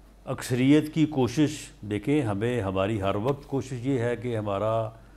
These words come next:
पार्लियामेंट में as individual पार्टी का भी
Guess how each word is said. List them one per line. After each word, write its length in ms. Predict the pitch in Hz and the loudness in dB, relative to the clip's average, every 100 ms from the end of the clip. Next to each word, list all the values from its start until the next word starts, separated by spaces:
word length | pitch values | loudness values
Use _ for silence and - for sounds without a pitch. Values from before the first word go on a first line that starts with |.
| - - - | -20 -20 -6
पार्लियामेंट 460 | 101 95 110 113 101 | -2 0 0 -4 -4
में 440 | 101 107 107 110 | -4 -2 -2 -2
as 420 | - 95 98 104 98 101 107 107 107 - 92 | -2 0 0 0 -4 -4 -2 0 -2 -4 -6
individual 640 | 90 107 104 113 104 - | -4 -4 -2 -4 -4 -4
पार्टी 320 | 87 80 110 | -4 -4 -4
का 140 | 113 123 | -2 -2
भी 220 | 117 | -2